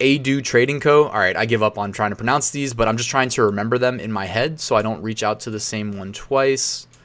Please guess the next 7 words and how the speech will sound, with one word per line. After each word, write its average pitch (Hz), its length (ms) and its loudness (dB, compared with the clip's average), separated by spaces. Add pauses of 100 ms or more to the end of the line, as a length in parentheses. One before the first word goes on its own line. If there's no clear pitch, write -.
(180)
So - 120 -6
we've 107 120 -2
got 92 160 -2
five 127 460 2
now, 120 480 0 (600)
six, - 1040 0 (720)
seven, 113 840 -2